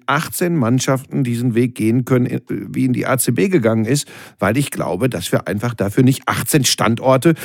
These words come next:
äh, in Deutschland haben für Basketball. Das ist für mich der Status quo.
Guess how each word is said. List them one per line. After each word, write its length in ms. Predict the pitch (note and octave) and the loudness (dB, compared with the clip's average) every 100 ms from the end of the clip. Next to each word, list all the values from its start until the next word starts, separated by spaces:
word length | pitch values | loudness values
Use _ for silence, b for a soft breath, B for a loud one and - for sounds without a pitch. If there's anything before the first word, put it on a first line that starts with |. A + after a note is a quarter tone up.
| B - - | B -12 -2
äh, 220 | D3+ C3 | 2 2
in 200 | B2+ E3 | 2 2
Deutschland 420 | D#3+ G#3 - G3 C#3 | 4 4 2 0 0
haben 160 | A2 | 0
für 100 | B2 | 2
Basketball. 560 | C#3 D4+ - F#3 - F#2+ | 0 0 -4 -6 -4 -4
Das 200 | A2+ A#2 | -2 -4
ist 100 | C#3+ | 0
für 140 | E3+ | 2
mich 180 | D3+ E3+ | 2 0
der 100 | F3+ | -4
Status 320 | F3+ F#3+ A3+ | -4 -4 -4
quo. 360 | - G4+ G4+ | -6 -4 -2